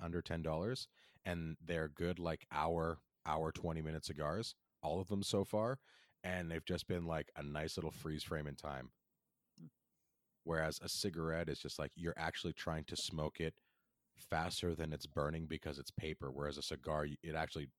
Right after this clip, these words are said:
Speaker 1: burns out, and then you have to relight it. It's a
Speaker 2: Okay.
Speaker 1: totally different experience. I just wish,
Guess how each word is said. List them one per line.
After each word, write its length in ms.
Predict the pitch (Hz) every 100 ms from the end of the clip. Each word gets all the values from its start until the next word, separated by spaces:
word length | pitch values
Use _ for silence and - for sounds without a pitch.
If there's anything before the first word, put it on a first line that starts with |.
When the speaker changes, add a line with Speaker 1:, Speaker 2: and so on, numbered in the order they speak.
| _
Speaker 1:
burns 360 | 85 80 80 98
out, 200 | 117 65 -
and 100 | 71
then 60 |
you 40 | 76
have 80 | 73
to 100 | 80
relight 260 | 87 98
it. 100 | 62 - _ _ _ -
It's 120 | -
a 60 | - - 170
Speaker 2:
Okay. 80 |
Speaker 1:
totally 300 | - 98 92
different 240 | 82 80 73
experience. 480 | - 82 73 62 - _ _ _ _ _ _ _ _ _ _ - - - -
I 60 |
just 160 | 110 107
wish, 280 | 104 -